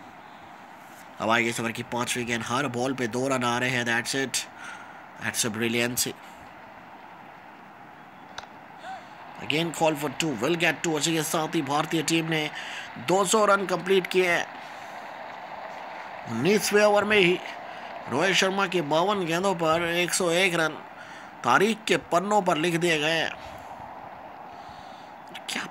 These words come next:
पारी खेली है, क्या कमाल की पारी खेली है। Again call for two,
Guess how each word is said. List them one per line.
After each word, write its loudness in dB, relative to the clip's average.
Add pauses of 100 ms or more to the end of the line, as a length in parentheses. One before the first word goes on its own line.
पारी 2
खेली 0
है, 2
क्या -2
कमाल -2
की -2
पारी -2
खेली -8
है। -10 (2750)
Again 0
call 0
for -4
two, -4